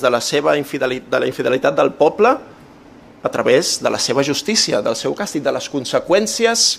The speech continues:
que la infidelitat del poble va tenir. El poble de Déu no surt en aquest llibre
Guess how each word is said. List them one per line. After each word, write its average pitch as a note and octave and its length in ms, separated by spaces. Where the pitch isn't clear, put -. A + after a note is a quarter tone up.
que C#3 160
la C3 80
infidelitat C3+ 560
del C#3 160
poble C#3 380
va A#2 160
tenir. D3+ 380
El C3 160
poble A#3 320
de D3+ 120
Déu G3 260
no E3 160
surt F#3+ 400
en C#3 120
aquest B2+ 240
llibre C#3+ 380